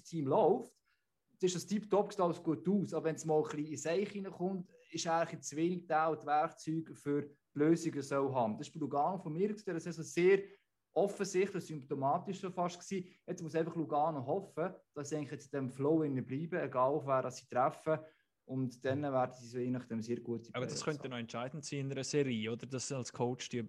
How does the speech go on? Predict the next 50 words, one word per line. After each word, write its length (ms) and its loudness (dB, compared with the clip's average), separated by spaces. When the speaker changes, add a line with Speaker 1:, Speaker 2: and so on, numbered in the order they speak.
Speaker 2:
Instrumente 760 -2
für 180 -4
ihn 120 -4
nehmen 140 -2
kannst, 240 -6
je 140 -2
nachdem, 360 -4
wie 100 -2
viel 160 -8
das 160 -8
es 100 -10
steht 320 -4
in 220 -6
der 100 -6
Serie. 380 -8
Speaker 1:
Ja, 140 6
und 180 4
das 100 0
ist 80 -6
die 40 2
Frage 380 2
natürlich, 360 0
oder 140 2
wie 80 4
sehr 320 4
die 180 -4
Spieler 540 4
auch 140 0
selber 420 2
vielleicht 280 -10
jetzt 260 -2
aus 120 -12
dieser 200 2
Saison 500 0
gelernt 540 4
haben 180 6
sogar, 460 2
weil 160 2
sie 80 -6
es 80 -8
nicht 260 -4
selber 320 4
merken 380 -6
oder 160 0
an, 160 4
dass 120 -10
sie 100 -8
müssen 280 -4
schreiben. 240 2
Aber 160 2